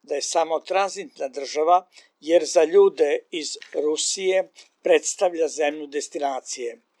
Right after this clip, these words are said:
Migrantska kriza je buknula tokom dve hiljade petnaeste i dve hiljade šesnaeste godine,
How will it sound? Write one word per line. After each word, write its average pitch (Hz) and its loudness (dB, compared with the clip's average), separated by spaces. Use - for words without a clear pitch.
Migrantska 214 0
kriza 190 -2
je 175 4
buknula 180 -4
tokom 165 -2
dve 156 4
hiljade 151 -2
petnaeste 170 -4
i 135 -8
dve 143 0
hiljade 151 -4
šesnaeste 165 -6
godine, 139 -10